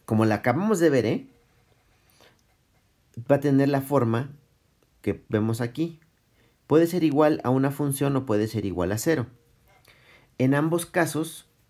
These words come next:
eh, vamos a decir que la solución, para el primero más bien, se va a llamar X P y para el segundo caso se va a llamar X C. Cuando es igual a f de t, a alguna función, va a llamarse X P.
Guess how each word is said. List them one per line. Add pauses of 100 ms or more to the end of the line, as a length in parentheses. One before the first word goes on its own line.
eh,
vamos
a
decir
que
la
solución, (580)
para
el
primero
más
bien, (140)
se
va
a
llamar
X
P
y
para
el (140)
segundo
caso
se
va
a
llamar
X
C. (1300)
Cuando
es
igual
a
f
de
t, (140)
a (160)
alguna
función, (520)
va
a
llamarse
X
P.